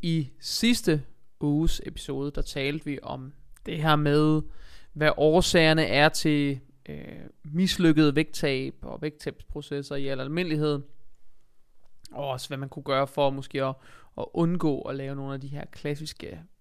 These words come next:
øh, fejl, øh, og hvad er det, øh, undgå nogle af de her klassiske mangler. I, øh,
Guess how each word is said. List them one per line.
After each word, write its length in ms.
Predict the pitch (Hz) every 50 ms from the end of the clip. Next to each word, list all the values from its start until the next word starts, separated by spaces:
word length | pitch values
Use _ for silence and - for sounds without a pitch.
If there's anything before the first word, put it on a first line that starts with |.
| - - -
øh, 320 | - - - - - - - - - - -
fejl, 440 | 175 165 170 156 143 135 135 139 - - - - - - - - - - -
øh, 300 | 147 143 139 139 135 135
og 60 | 131
hvad 240 | 131 135 135 139 139
er 40 | 135
det, 120 | 135 139 131 - - 190 - - - -
øh, 140 | - - - - -
undgå 280 | - 165 156 151 - 147
nogle 140 | 147 143 143
af 60 | 143
de 80 | 151
her 80 | 147 151
klassiske 500 | - - - 143 143 139 147 143 - 151
mangler. 380 | 139 135 135 131 139 - - 98 - - - - - - - - - - - - - - - - - - - - - - _ _ _ _ - - _ - - - - -
I, 220 | 175 160 165 160
øh, 400 | 160 156 151 143 143 139 139 135